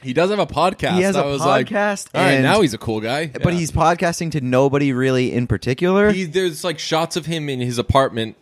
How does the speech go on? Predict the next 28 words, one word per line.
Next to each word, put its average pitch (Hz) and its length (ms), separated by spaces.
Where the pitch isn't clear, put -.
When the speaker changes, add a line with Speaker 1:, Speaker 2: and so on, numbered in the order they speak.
Speaker 1:
recording 120 500
his 104 120
podcast 95 760
where, 98 340
believe 160 300
it 180 40
or 175 80
not, 165 320
guess 160 220
who's 160 180
watching? 139 600
Guess 147 180
who, 160 60
guess 147 240
who 175 80
got 165 200
a 143 80
front 160 340
row 156 420
<laughs> 123 180
side 170 540
window 147 560
creepy 147 420
seat 151 360
would 127 180
be 160 140
one 156 260
Arthur. 147 460